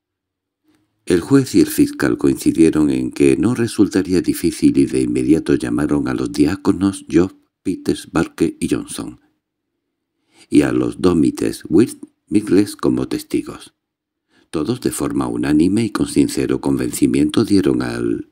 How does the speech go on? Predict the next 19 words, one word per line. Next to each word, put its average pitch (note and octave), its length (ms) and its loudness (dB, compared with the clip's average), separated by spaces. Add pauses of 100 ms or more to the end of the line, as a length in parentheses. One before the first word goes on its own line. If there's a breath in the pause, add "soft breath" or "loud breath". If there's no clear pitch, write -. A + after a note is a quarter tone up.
traste - 420 -6
con B1 300 -4
el A#1+ 360 -6 (1000)
nimio E2+ 440 0
subterfugio - 840 2
legal B1+ 380 -2
de - 120 -2
Sturgis, - 680 0 (720 loud breath)
declarando D2 760 2
que D2+ 100 2
el C#2 100 2
siete - 320 0
y - 40 0
medio G2+ 480 2
era - 440 -4
un D#3 180 0
juego - 440 -2
de A#2+ 140 -8
azar. - 320 -10